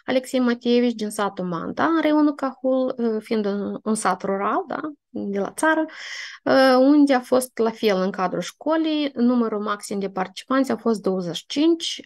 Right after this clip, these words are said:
au fost elevi, uh, din clasa a opta și clasa a noua de gimnaziu.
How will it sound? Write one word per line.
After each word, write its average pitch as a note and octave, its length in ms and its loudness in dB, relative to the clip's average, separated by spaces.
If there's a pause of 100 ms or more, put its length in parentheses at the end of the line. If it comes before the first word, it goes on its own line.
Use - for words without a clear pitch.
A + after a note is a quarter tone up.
au A#3 140 0
fost A3+ 480 -2
elevi, G#3+ 640 2
uh, G#3 320 -8
din G3+ 180 -2
clasa G3 560 -2
a G3+ 100 -2
opta D4 520 0
și - 160 -4
clasa A#3+ 380 -4
a A3 40 -4
noua F#3+ 380 0 (380)
de G#3+ 120 2
gimnaziu. F#3+ 520 0